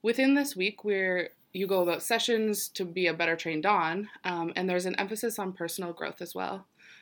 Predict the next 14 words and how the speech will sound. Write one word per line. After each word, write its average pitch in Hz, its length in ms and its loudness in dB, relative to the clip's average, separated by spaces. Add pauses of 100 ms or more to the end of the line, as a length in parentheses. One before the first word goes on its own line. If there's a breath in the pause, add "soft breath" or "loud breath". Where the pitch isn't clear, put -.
(120 loud breath)
Um, 175 300 0
more 226 160 4
importantly, 233 460 0
we 233 120 2
are 196 80 2
given 180 260 -4
free 214 200 2
time 233 280 2
to 202 100 -4
network 185 340 -2
with 185 140 -6
the 165 100 -2
other 170 160 0
Dons. 254 500 0